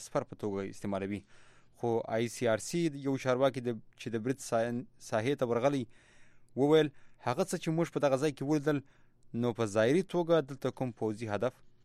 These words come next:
نه ښکارېدی." د یمن په روان جنګ کې چې څو ډلې د، او سیمه ییزه قدرتونه ښکیل دي او د واک پر سر جنګیږي او تر اوسه د لس زرو څخه زیات کسان په دغه جنګ کې وژل سوي دي. په میلیونونو نور کسان بیا دې ته مجبور کړل سوي دي چې خپل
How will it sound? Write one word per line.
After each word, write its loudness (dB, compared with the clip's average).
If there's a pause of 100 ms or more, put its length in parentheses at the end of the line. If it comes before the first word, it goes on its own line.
نه -2
ښکارېدی." -4 (640)
د 2
یمن 0
په 2
روان 2
جنګ 0 (100)
کې -4 (240)
چې -4 (520)
څو 0 (120)
ډلې 2 (200)
د، -6 (200)
او 4 (140)
سیمه -4
ییزه 0
قدرتونه -4
ښکیل -4 (100)
دي 2 (840)
او 4 (120)
د 2
واک 4
پر -6
سر -4
جنګیږي -4
او -2
تر 0
اوسه 2 (480)
د 2
لس 6 (100)
زرو 2
څخه -8
زیات 2
کسان -4
په -2
دغه -2
جنګ -2
کې -8 (400)
وژل -4
سوي -2
دي. -6 (440)
په 4
میلیونونو 4
نور 2
کسان 0
بیا 2
دې 0
ته -2
مجبور -6
کړل -6
سوي -2
دي 0 (100)
چې -12
خپل -4